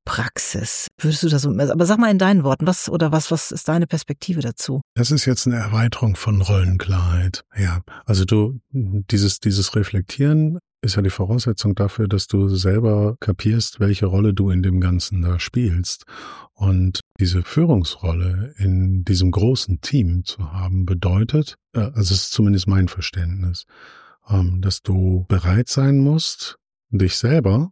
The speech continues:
Speaker 2: ziemlich zurückzunehmen, dein Ego klein machen, damit andere glänzen können.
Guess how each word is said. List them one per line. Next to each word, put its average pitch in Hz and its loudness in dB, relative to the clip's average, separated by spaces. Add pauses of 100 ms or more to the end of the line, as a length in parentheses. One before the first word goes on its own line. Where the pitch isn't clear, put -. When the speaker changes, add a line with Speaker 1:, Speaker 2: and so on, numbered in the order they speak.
(140)
Speaker 2:
ziemlich 107 -2
zurückzunehmen, 85 -2
dein 87 0
Ego 101 0
klein 107 0
machen, 156 0
damit 98 2 (160)
andere 110 2
glänzen 95 0
können. 85 -6